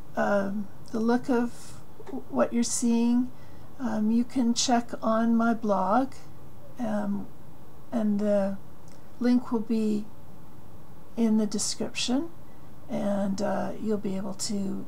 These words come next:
purchase any of these on my online store. My blog again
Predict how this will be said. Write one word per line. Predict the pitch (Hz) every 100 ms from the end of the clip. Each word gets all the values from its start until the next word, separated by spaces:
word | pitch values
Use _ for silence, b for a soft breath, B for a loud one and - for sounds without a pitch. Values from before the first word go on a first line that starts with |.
| -
purchase | 247 - 220 208
any | 202 202
of | 196
these | 202 190 208
on | 196 190
my | 196 185 208 - B B
online | 214 202 190 196
store. | - - 220 220 - - - - B B B B B - - - - - - 294
My | 220
blog | 202 220 208 214
again | 190 208 202 202